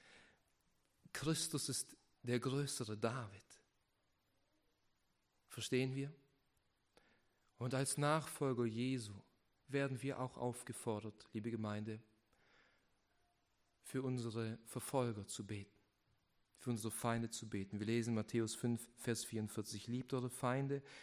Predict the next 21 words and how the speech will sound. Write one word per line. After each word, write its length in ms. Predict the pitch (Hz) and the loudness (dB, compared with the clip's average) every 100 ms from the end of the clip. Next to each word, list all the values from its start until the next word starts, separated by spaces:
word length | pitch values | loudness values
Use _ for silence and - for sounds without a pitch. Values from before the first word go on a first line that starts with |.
| - - | -10 -8
und 180 | 104 | -2
betet 380 | - 120 120 127 | 4 6 4 -2
für 180 | - 110 | -4 -2
die, 200 | 107 107 | 0 0
die 120 | 113 | -2
euch 240 | 107 104 - | -2 -4 -6
verfolgen.“ 640 | 113 - 120 107 107 110 _ _ _ _ _ _ _ _ _ _ _ _ _ _ _ | -6 0 0 0 -6 -16 _ _ _ _ _ _ _ _ _ _ _ _ _ _ _
David 340 | 120 156 110 98 | -2 0 0 -2
war 120 | 98 | -6
uns 160 | 101 | -6
ein 80 | 101 | -10
Vorbild, 400 | - 131 104 92 | -6 -6 -4 -4
Jesus 500 | 107 143 117 95 - | -2 0 -2 -6 -10
ist 140 | 110 107 | -10 -8
uns 160 | 98 | -6
ein 100 | 98 | -6
Vorbild. 500 | - 123 107 104 - _ _ - - _ _ | -4 -6 -6 -10 -16 _ _ -20 -20 _ _
Wir 320 | 117 113 135 110 | -8 -2 0 2
sollen 300 | 113 107 135 | 0 0 -2
ihnen 320 | 104 104 - _ _ | -6 -6 -10 _ _
nachahmen. 680 | 127 127 123 - 104 92 | -2 -2 -4 -8 -8 -8